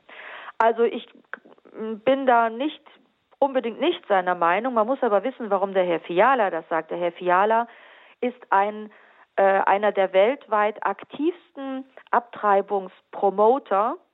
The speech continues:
Der möchte also Abtreibung auf der ganzen Welt sicher und legal anbieten. Und ich habe mich gefragt, warum sagt das ausgerechnet er? Wir sagen das ja schon seit dreißig Jahren. Warum er? Und wir wissen, wir wissen warum. Der, der, das ist ein Dialektiker.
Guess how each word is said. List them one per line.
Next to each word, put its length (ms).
Der 80
möchte 380
also 180
Abtreibung 580
auf 120
der 100
ganzen 380
Welt 180
sicher 320
und 160
legal 480
anbieten. 640
Und 260
ich 140
habe 200
mich 120
gefragt, 440
warum 340
sagt 200
das 120
ausgerechnet 720
er? 320
Wir 120
sagen 240
das 140
ja 100
schon 200
seit 220
dreißig 420
Jahren. 320
Warum 340
er? 360
Und 320
wir 180
wissen, 300
wir 100
wissen 200
warum. 160
Der, 100
der, 220
das 160
ist 100
ein 80
Dialektiker. 840